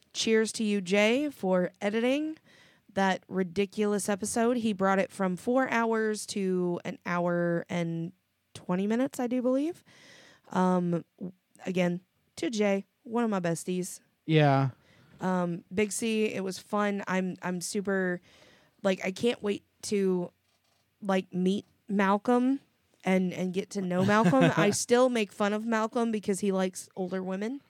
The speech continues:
Speaker 2: Yeah,
Speaker 1: He
Speaker 2: that's e-,
Speaker 1: likes
Speaker 2: that's
Speaker 1: that
Speaker 2: an
Speaker 1: grandma
Speaker 2: easy thing
Speaker 1: porn.
Speaker 2: to make fun of.
Speaker 1: 'Cause he likes grandma porn.
Speaker 2: He's all about that lemon party life.
Speaker 1: Mm.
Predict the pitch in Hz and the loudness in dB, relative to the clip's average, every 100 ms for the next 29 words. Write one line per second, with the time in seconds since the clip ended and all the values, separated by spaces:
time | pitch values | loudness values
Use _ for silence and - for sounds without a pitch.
0 | _ _ _ - 143 156 151 131 127 214 | _ _ _ -6 2 4 4 0 0 2
1 | 214 214 151 202 147 190 196 202 139 - | 4 4 4 4 4 4 4 2 2 0
2 | 110 120 107 110 107 - 98 87 82 - | 0 -2 -4 -8 -10 -10 -10 -10 -14 -18
3 | - _ _ _ 185 185 190 190 196 - | -20 _ _ _ -2 0 0 0 -2 -6
4 | 277 359 233 - - 139 131 127 120 120 | -8 -4 -8 -8 -6 -4 -2 -2 -4 -4
5 | 107 101 104 104 - 101 101 98 190 226 | -8 -8 -10 -10 -10 -10 -10 -10 -10 -10
6 | 285 254 233 233 226 226 226 220 214 214 | -10 -8 -6 -4 -2 -2 -2 -2 -4 -4
7 | 208 196 | -6 -8